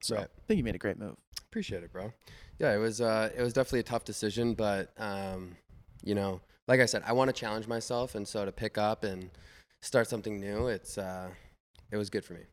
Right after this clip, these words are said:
Speaker 1: Right. So do you feel like, uh, you, you enjoy, you're, you're cool with, like, the heat? Like, how cool is it? I feel like for us, when we moved from Minnesota, it was, like,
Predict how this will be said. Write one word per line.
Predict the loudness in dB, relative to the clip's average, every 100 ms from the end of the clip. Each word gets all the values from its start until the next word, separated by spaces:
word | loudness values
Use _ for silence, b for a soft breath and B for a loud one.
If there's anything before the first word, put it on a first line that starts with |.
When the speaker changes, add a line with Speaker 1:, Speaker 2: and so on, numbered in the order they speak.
| _ 6
Speaker 1:
Right. | 8 8 2 -18 b _ 6
So | 8
do | 8
you | 6
feel | 4 2 4 4 2 -2
like, | -4 -2
uh, | -2 -2 -4 -10 _ _ _ -20 -20 _
you, | 8 8
you | 6 4 4
enjoy, | 4 4 6
you're, | 6 6 8 6
you're | 4 -2
cool | 0 0
with, | 0
like, | 0 0
the | -4
heat? | -8 -4 -4 -2
Like, | 2
how | 6 4
cool | 4 -2
is | 2
it? | 2 0 -6 -8
I | -4
feel | 8 8
like | 8
for | 4 2 4
us, | 4 4 2
when | 0
we | -4 -4
moved | -4 -4
from | -4 -4
Minnesota, | -2 0 0 2 2 0 -2 -14 _ _ _ _ 0
it | 2
was, | 4 4
like, | 4 2 -4